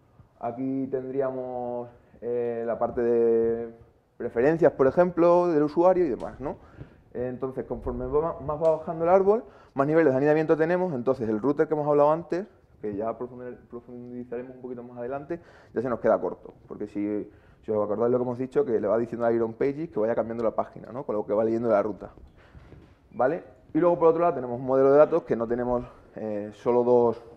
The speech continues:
dos modelos, evidentemente, tenemos un chorro de, de modelos que, que servir y, evidentemente, pasar un dato por data binding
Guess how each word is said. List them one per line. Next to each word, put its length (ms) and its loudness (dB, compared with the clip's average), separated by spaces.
dos 240 -4
modelos, 420 0
evidentemente, 500 -10
tenemos 340 -8
un 120 -10
chorro 300 2
de, 220 2
de 140 0
modelos 360 4
que, 480 2
que 100 -8
servir 520 -6
y, 120 -4
evidentemente, 580 -2
pasar 280 -2
un 160 -6
dato 200 0
por 120 -2
data 240 -2
binding 420 -8